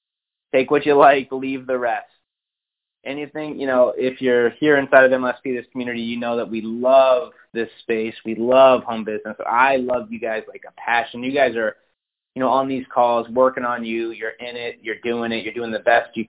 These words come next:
can. Um, so I always try to bring it real, man, and give you some tips and,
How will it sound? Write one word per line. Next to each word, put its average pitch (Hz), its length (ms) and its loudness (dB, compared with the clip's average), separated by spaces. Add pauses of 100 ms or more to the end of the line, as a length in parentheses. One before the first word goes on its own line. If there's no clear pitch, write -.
can. 113 400 -2 (480)
Um, 107 260 -2
so 127 100 6
I 127 160 10
always 120 260 4
try 123 200 0
to 117 80 -2
bring 123 280 -4
it 120 100 -4
real, 147 240 2
man, 110 280 -8
and 113 140 -16
give 113 140 -8
you 113 180 -10
some 113 220 -10
tips 127 300 -2
and, 110 200 -8